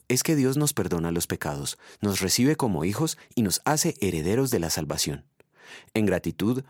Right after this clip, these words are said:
vamos a querer vivir santamente. Por eso, la Biblia llama santos a los que confían únicamente en los méritos de Cristo para ser salvos.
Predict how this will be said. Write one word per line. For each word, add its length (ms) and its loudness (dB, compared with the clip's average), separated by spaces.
vamos 300 2
a 40 2
querer 280 -2
vivir 300 0
santamente. 720 -4
Por 160 4
eso, 300 2
la 140 -2
Biblia 280 2
llama 280 2
santos 520 -2
a 100 -2
los 120 -4
que 120 -8
confían 500 0
únicamente 600 0
en 60 2
los 120 0
méritos 400 -2
de 80 0
Cristo 420 -2
para 180 -4
ser 200 -2
salvos. 500 -4